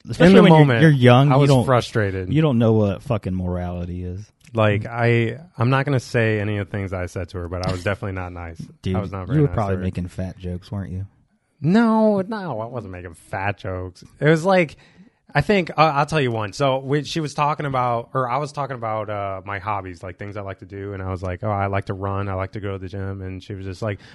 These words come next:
Speaker 1: "Oh, yeah, I like those things, too." And I was like, "Well, when was the last time you did it? Like, five years ago?" Like,
Speaker 2: <laughs> Oh, man, yeah. Oh, dude,
Speaker 1: I'm
Speaker 2: that,
Speaker 1: an, I'm
Speaker 2: that's
Speaker 1: an asshole.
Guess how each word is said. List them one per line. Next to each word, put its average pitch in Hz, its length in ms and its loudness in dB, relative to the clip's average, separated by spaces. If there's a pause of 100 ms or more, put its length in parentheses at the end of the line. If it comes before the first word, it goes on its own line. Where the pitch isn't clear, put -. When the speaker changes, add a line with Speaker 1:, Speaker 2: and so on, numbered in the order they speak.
Speaker 1:
"Oh, 175 60 -4
yeah, 185 180 -2
I 170 40 -4
like 165 200 -6
those 143 220 -4
things, 151 240 -4
too." 143 340 -2
And 104 80 -4
I 107 60 -4
was 107 100 -6
like, 107 120 -8
"Well, 117 120 -2
when 131 120 0
was 123 120 -6
the 120 60 -8
last 117 180 -4
time 117 140 -10
you 98 80 -10
did 120 140 -4
it? 107 60 -6
Like, 95 200 -14
five 113 260 0
years 120 220 -2
ago?" 139 380 -4 (100)
Like, 95 180 -18 (300)
Speaker 2:
<laughs> - 960 2 (1120)
Oh, 127 380 0
man, 98 400 2
yeah. 95 440 4
Oh, 117 400 0 (480)
dude, 107 120 0
Speaker 1:
I'm 104 60 2
Speaker 2:
that, 92 120 2
Speaker 1:
an, 92 60 -6 (180)
I'm - 80 -2
Speaker 2:
that's 95 120 -4
Speaker 1:
an 87 60 -6
asshole. 90 320 -12